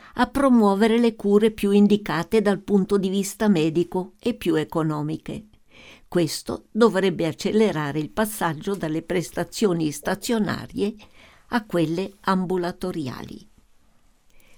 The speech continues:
Qualità migliore e costi inferiori grazie al coordinamento. L'introduzione di un finanziamento uniforme ha lo scopo di favorire il coordinamento tra i fornitori di prestazioni.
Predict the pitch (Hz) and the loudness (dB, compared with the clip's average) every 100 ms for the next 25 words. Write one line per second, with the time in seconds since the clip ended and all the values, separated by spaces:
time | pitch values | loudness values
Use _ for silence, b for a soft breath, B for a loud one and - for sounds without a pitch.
0 | _ - 156 160 160 202 180 - 160 190 | _ -6 0 2 2 -2 -4 -4 -2 0
1 | 151 160 139 156 190 - - 196 196 220 | 2 0 0 -2 -4 -6 -2 -2 0 0
2 | 214 214 - 190 180 233 214 233 254 277 | 0 -4 -4 -2 0 2 4 2 2 0
3 | 208 175 190 196 - - 233 - - 190 | -2 0 0 -2 -4 -2 -2 -4 -4 -4
4 | - 202 180 156 156 160 160 156 156 - | 0 0 2 0 0 0 0 -2 -4 -8
5 | - - - - - B B B B B | -14 -14 -14 -20 -20 B B B B B
6 | 233 254 220 254 262 220 208 - 202 196 | 6 8 6 2 -2 -2 -4 0 2 2
7 | 165 165 160 - 160 151 160 - 160 175 | 0 -2 -2 -2 -2 -2 -2 -2 0 0
8 | 175 - 160 156 151 160 147 147 139 165 | -2 -2 0 0 -2 -4 -4 -6 -6 -6
9 | 180 B B B B 233 254 247 - 175 | -8 B B B B 0 2 0 -2 -2
10 | 165 175 185 202 214 208 202 196 165 170 | 0 0 0 0 2 4 4 4 2 -2
11 | - 190 202 202 214 220 196 185 165 170 | -2 0 0 2 2 2 2 0 0 -4
12 | 160 170 170 165 196 196 190 190 - 151 | -2 0 0 -2 -4 -2 -2 -2 -2 -2
13 | 143 160 160 160 156 139 - 160 - - | 0 0 0 0 -2 -2 -6 -6 -4 -2
14 | 165 143 147 | 0 0 -2